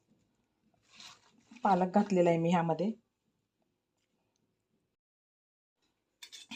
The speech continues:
जास्त उकळलेलं पाणी घ्यायचं नाही, मी पाणी घेतलेलं आहे. तर ह्या पाण्यामध्ये आधी पालक आपण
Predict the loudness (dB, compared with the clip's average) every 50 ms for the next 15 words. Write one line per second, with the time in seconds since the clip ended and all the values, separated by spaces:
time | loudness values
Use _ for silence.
0 | -6 -4 0 2 2 2 4 4 4 4 4 4 4 6 6 6 6 4 4 4
1 | 4 4 4 4 4 2 2 -2 -4 -2 -2 -2 -4 -4 -6 -8 -10 -10 -10 -16
2 | -20 -20 -20 -20 _ -4 _ 0 2 4 4 4 4 4 2 2 2 4 2 2
3 | 0 -2 -6 _ -20 -20 _ _ -20 -20 -20 _ _ -12 -8 -4 0 0 2 2
4 | 4 4 4 4 4 4 4 4 4 2 4 4 4 4 6 8 6 8 6 2
5 | 0 0 0 2 2 2 2